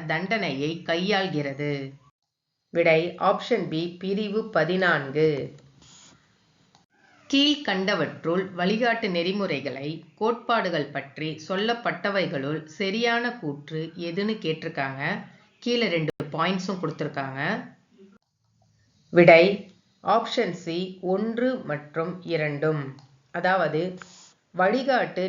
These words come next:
நெறிமுறை கோட்பாடுகள் இந்திய அரசியலமைப்பு சட்டத்தின் நான்காம் பகுதியில் குறிப்பிடப்பட்டுள்ளது. வழிகாட்டு நெறிமுறை கோட்பாடுகளின்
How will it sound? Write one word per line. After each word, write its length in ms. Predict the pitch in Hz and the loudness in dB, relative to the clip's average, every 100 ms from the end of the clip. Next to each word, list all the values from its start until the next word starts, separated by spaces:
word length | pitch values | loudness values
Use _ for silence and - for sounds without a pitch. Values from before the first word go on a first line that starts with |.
| 175 | 0
நெறிமுறை 480 | 185 240 240 226 220 - | 0 0 0 -2 -4 -4
கோட்பாடுகள் 680 | 180 180 202 156 135 147 156 185 208 | -6 -2 0 0 0 -4 -6 -8 -6
இந்திய 260 | 240 254 185 | -4 -2 -2
அரசியலமைப்பு 760 | 175 185 233 196 147 143 - 180 175 | -2 -2 -2 -2 -2 -6 -6 -6 -4
சட்டத்தின் 600 | 151 151 147 151 156 160 151 | -4 -6 -6 -6 -8 -6 -2
நான்காம் 520 | 165 214 247 247 247 226 | 0 2 2 2 0 2
பகுதியில் 560 | 156 151 139 131 180 185 | 0 -2 -8 -8 -8 -8
குறிப்பிடப்பட்டுள்ளது. 1000 | 180 180 190 180 156 - 147 131 131 147 131 - - _ _ _ _ _ _ | -8 -6 -4 -2 -4 -6 -8 -8 -6 -6 -6 -10 -20 _ _ _ _ _ _
வழிகாட்டு 600 | 180 214 254 262 247 240 190 | 0 2 4 2 2 -2 -2
நெறிமுறை 420 | 180 202 214 214 208 190 | -2 -2 -2 -4 -4 -6
கோட்பாடுகளின் 760 | 190 214 196 170 131 135 151 | -4 -2 0 -2 -4 -6 -8